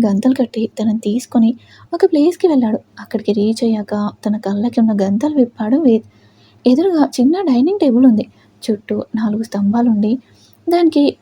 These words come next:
వైట్ ఇంకా బేబీ పింక్ కలర్ కర్టెన్స్ వేసి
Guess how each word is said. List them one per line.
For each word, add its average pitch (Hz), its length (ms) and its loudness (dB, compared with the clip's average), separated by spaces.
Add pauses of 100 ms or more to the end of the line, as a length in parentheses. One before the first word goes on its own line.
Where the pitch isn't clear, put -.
వైట్ 220 580 -2
ఇంకా 226 160 -2
బేబీ 208 360 -2
పింక్ 220 500 -4
కలర్ 214 320 -2 (420)
కర్టెన్స్ 311 420 0
వేసి 226 400 0